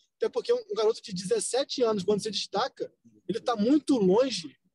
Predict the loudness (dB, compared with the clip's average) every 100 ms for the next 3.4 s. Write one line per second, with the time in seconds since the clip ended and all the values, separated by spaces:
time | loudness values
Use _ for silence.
0 | _ _ -6 -4 0 0 0 -4 -2 -2
1 | 0 -4 -4 -4 -2 -2 -2 -4 -4 -6
2 | -2 -2 0 -2 0 -2 -2 -2 -2 -2
3 | -2 0 -2 -4